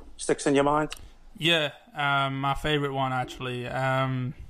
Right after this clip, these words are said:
Speaker 2: all I remember, I must have been only six, seven years old at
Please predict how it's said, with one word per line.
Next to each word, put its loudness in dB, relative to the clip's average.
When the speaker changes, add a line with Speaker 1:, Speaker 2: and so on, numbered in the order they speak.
Speaker 2:
all 4
I 8
remember, 0
I 2
must -4
have -12
been -4
only -6
six, -6
seven 0
years 0
old 2
at 2